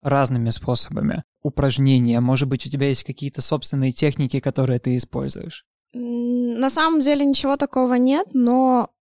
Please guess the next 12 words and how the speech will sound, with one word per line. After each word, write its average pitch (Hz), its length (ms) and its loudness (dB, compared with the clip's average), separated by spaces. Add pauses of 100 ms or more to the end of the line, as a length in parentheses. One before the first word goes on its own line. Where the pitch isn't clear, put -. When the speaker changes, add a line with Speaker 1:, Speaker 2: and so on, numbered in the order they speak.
Speaker 2:
м, 214 320 -2
я 240 200 0
думаю, 277 340 4
что 233 680 0 (160)
любая 233 440 2
насмотренность 233 1040 0
должна 220 460 2
очень 247 160 0
хорошо 226 360 -2
ложиться 233 480 -2
на 214 560 0
дисциплину. 214 680 -2